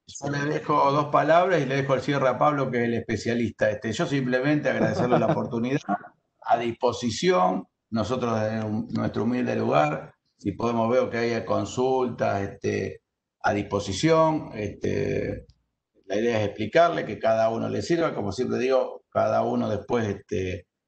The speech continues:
lo tiene que ayornar en función de sus realidades. Esta es nuestra experiencia desde un pueblo de sesenta mil, tercer cordón del conurbano, primero del interior,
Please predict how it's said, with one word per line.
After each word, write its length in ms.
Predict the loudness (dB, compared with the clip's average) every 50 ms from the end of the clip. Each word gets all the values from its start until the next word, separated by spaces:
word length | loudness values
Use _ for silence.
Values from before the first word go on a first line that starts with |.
| _ _
lo 160 | -4 -4 -2 -2
tiene 320 | 0 0 0 0 0 -2
que 80 | -2 -4
ayornar 560 | -2 0 0 0 0 0 0 2 2 2 2
en 100 | 0 -4
función 380 | -4 -4 -4 -2 -2 -2 -2
de 80 | -2 -4
sus 200 | -4 -4 -4 -4
realidades. 680 | -2 -2 -2 -2 0 0 2 0 0 0 0 -4 -4 -4
Esta 200 | -4 -4 -2 -2
es 80 | -4 -4
nuestra 240 | -4 -6 -6 -8 -8
experiencia 640 | -4 -2 -2 -2 0 0 0 0 0 -2 -2 -4 -2
desde 400 | -4 -4 -4 -4 -4 -4 -2 -2
un 140 | -4 -4
pueblo 380 | -4 -4 -4 -2 -2 -2 -2 -2
de 120 | -4 -6
sesenta 480 | -10 -14 -12 -8 -6 -6 -4 -4 -2 -2
mil, 340 | -2 0 0 0 -2 -2 -4
tercer 320 | -6 -6 -6 -6 -8 -8
cordón 320 | -6 -6 -4 -4 -4 -4 -4
del 140 | -6 -6
conurbano, 680 | -6 -6 -6 -2 0 0 2 2 2 0 0 -4 -6 -8
primero 340 | -8 -6 -4 -4 -4 -4
del 140 | -4 -4 -4
interior, 720 | -6 -6 -6 -4 -4 -2 0 0 0 0 -2 -2 -6 -10